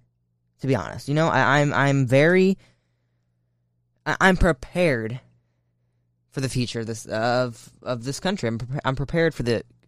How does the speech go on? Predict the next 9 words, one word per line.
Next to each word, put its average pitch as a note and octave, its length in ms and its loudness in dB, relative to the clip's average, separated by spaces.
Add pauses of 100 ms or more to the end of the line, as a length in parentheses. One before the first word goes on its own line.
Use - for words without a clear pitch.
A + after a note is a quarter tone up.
(200)
upcoming C3 300 -4
elections. B2 640 -2 (1600)
I'm A#2 240 -2 (1160)
very D#3 720 2 (580)
prepared. - 1300 -10
Uh, - 160 -8
I, G#2 260 -4
I, G#2+ 220 -2 (180)
I'm, A2+ 180 -2